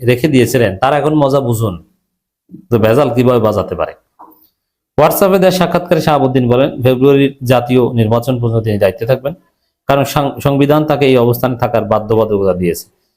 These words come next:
এই সংবিধান অনুযায়ী তো জুলাই সনদ জারি করেন নাই আপনি, কি সংবিধান মানেন? তিনি বলেন, "আমি যেতে আগ্রহী, আমি পদ ছেড়ে সরে দাঁড়াতে চাই, তবে নির্বাচন না হওয়া পর্যন্ত দায়িত্ব পালন করব।"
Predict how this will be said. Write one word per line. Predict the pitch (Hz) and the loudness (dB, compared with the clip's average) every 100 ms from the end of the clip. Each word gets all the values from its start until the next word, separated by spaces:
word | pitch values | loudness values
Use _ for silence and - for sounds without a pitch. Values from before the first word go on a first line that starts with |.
| _ - | _ -6
এই | |
সংবিধান | 110 - 147 131 147 156 | -4 -2 0 2 2 4
অনুযায়ী | 156 151 156 | 4 4 4
তো | 151 | 4
জুলাই | 135 143 143 | 4 4 2
সনদ | 147 139 120 | 2 0 0
জারি | - 127 131 | -2 -2 0
করেন | 127 123 | 0 0
নাই | 110 95 | 0 -2
আপনি, | 92 85 - _ _ _ _ | -2 -10 -20 _ _ _ _
কি | 165 | 0
সংবিধান | 156 143 127 113 92 | 2 2 2 2 2
মানেন? | 87 76 - _ _ _ _ _ - | -2 -4 -10 _ _ _ _ _ 0
তিনি | 147 | 2
বলেন, | 160 165 | 4 4
"আমি | 156 160 | 2 2
যেতে | 156 156 | 2 2
আগ্রহী, | 143 127 131 | 2 2 2
আমি | 117 120 127 | 2 2 0
পদ | 127 | -2
ছেড়ে | - 127 127 | -2 -4 -4
সরে | - 113 | -2 0
দাঁড়াতে | 107 104 98 | 2 0 0
চাই, | 90 85 | -2 -2
তবে | 82 117 120 | 0 0 2
নির্বাচন | 113 120 123 123 | 0 0 -2 -2
না | 117 | 0
হওয়া | 110 117 | 0 -2
পর্যন্ত | 113 110 104 | -2 -4 -4
দায়িত্ব | 107 98 101 | -2 -4 -4
পালন | 95 92 87 | -4 -4 -6
করব।" | 82 | -10